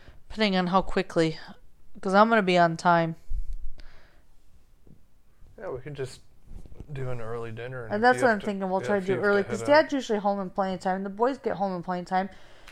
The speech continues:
Speaker 1: and you're off work.
Speaker 2: Well, your dad could meet us there.
Speaker 1: If he, oh, if he was running late,
Speaker 2: 'Cause we're
Speaker 1: yes.
Speaker 2: taking the, yeah, we'll have to have two cars anyways.
Speaker 1: Oh, yeah, that would be
Speaker 2: That actually, that's probably what we'll do, 'cause we might just take off when we can to do some shopping up there or whatever,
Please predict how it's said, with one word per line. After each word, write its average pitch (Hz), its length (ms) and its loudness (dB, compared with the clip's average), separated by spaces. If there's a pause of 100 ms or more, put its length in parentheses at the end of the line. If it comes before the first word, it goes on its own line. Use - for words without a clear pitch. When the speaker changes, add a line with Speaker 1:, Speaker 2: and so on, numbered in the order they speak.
(180)
Speaker 1:
and 233 120 -4
you're 269 160 6
off 254 240 10
work. - 400 0 (960)
Speaker 2:
Well, 147 240 -6 (160)
your 139 120 -6
dad 156 300 0
could 113 220 -2
meet 143 240 -2
us - 180 -6
there. - 300 -2 (120)
Speaker 1:
If 254 220 0
he, 285 140 -2
oh, 262 240 12
if 208 160 4
he 226 120 0
was 196 240 0
running 185 340 0
late, 156 220 -4
Speaker 2:
'Cause 139 140 -2
we're 135 120 -2
Speaker 1:
yes. 131 140 -8
Speaker 2:
taking 123 300 -8
the, 113 200 -16 (100)
yeah, 123 180 -16 (120)
we'll 123 160 -16
have 120 140 -18
to - 100 -18
have 123 140 -18
two - 160 -16
cars 123 380 -18
anyways. 127 300 -20 (160)
Speaker 1:
Oh, 240 180 2
yeah, 208 260 0
that 196 220 0
would 240 160 -8
be 175 160 -6
Speaker 2:
That 165 220 10
actually, 131 400 4
that's 143 260 6
probably 143 300 10
what 113 80 4
we'll 113 100 0
do, 113 240 -4 (500)
'cause - 220 2
we 143 120 6
might 170 260 4
just 123 260 0
take 151 240 6
off 131 240 4
when 135 140 0
we 120 100 -2
can 127 400 0
to 110 60 -10
do 117 160 -6
some 113 240 -10
shopping 123 500 -4
up 135 160 -8
there 139 240 -4
or 139 80 -6
whatever, 135 400 -4